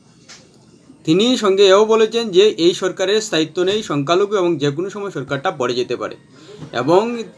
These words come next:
সঙ্গে সঙ্গে এও বলেছেন যে বিজেপির উচিত হয়নি সরকার গঠন করার। কিন্তু, কিন্তু আবার বলছি কিন্তু, মল্লিকার্জুন খাড়গে বললেন না যে এত হাজার হাজার কোটি টাকা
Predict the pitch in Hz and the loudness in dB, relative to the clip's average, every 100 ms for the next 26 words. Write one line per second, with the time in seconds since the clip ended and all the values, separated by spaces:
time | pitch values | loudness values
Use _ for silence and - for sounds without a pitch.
0 | _ - - 156 160 202 240 226 180 214 | _ -12 -2 2 2 2 0 2 2 2
1 | 226 226 226 226 147 165 226 214 147 139 | 0 -2 -2 -4 2 4 4 2 -2 -2
2 | 165 160 220 240 170 151 190 202 226 240 | -4 -4 -6 -4 -6 -6 -6 -4 -2 -4
3 | 240 147 131 170 143 135 123 98 90 - | -4 -6 0 0 2 -2 -4 -8 -12 -14
4 | _ _ _ _ _ _ _ - 170 220 | _ _ _ _ _ _ _ 0 2 2
5 | 214 240 151 117 - _ _ _ _ _ | 2 2 2 0 -8 _ _ _ _ _
6 | _ 220 262 202 156 - _ _ _ _ | _ 4 4 4 -6 -10 _ _ _ _
7 | _ _ _ _ 131 180 254 254 196 180 | _ _ _ _ 0 4 4 2 -4 -6
8 | - 214 240 226 143 104 - _ - _ | 0 0 0 -2 -4 -4 -16 _ -20 _
9 | _ _ _ _ _ _ - 151 185 208 | _ _ _ _ _ _ -2 2 4 2
10 | 226 247 262 262 180 175 175 233 160 190 | 0 -2 -4 -2 0 0 2 -2 0 0
11 | 240 269 247 269 269 156 160 190 233 247 | 2 0 0 0 -2 -2 2 4 2 0
12 | - - - 156 208 185 185 196 254 247 | -8 -14 -10 -6 -2 2 2 2 0 -2
13 | 262 240 208 170 202 214 233 240 - | -4 -6 -10 -12 -10 -2 0 0 -4